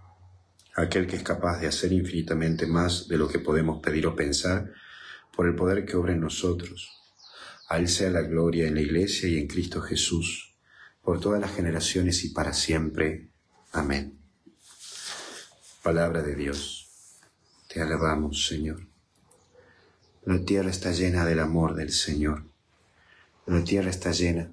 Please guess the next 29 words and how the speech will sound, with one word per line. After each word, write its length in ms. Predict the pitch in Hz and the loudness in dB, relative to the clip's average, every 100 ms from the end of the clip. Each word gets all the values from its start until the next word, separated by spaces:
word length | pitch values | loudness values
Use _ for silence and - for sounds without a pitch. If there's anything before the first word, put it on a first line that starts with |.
| - | -10
del 220 | - 82 | -2 2
amor 320 | 82 82 82 | 2 2 2
del 200 | 82 78 | 2 2
Señor. 460 | - - 69 71 71 - _ _ - _ - _ - - _ - | 0 0 -2 -2 -6 -14 _ _ -20 _ -20 _ -20 -20 _ -8
Aclamen 420 | 92 95 92 90 | -2 0 2 0
justos 480 | 85 95 - 90 - | -2 -2 -2 -2 0
al 100 | 80 | 0
Señor. 460 | - 80 78 80 87 - _ | 0 0 0 -2 -6 -16 _
Es 140 | - 92 | -6 -2
propio 340 | 101 92 98 | 0 2 2
de 60 | 87 | 2
los 160 | 82 | 0
buenos 320 | 90 90 85 | 0 2 0
alabarlo. 540 | 80 73 73 78 78 - _ - - - - - | 0 0 0 -2 -6 -12 _ -18 -16 -16 -18 -4
Alaben 340 | 85 90 95 | 0 2 2
al 100 | 92 | 0
Señor 380 | 87 - 85 82 | 0 0 0 0
con 160 | 85 85 | 0 0
la 80 | 80 | 2
cítara. 600 | - 90 - - - - - | 0 -2 -4 -12 -16 -20 -6
Toquen 280 | 92 92 92 | -2 2 2
en 120 | 87 | 2
su 200 | - 82 | 0 0
honor 380 | 80 82 80 - - | 2 0 -2 -8 -4
el 160 | 87 | 0
arpa 300 | 92 92 92 | 0 0 0
de 140 | 85 76 | -2 0
diez 360 | 82 90 90 | 0 0 0
cuerdas. 800 | - - 82 - - - - - | -2 -2 -2 -2 -12 -14 -14 -16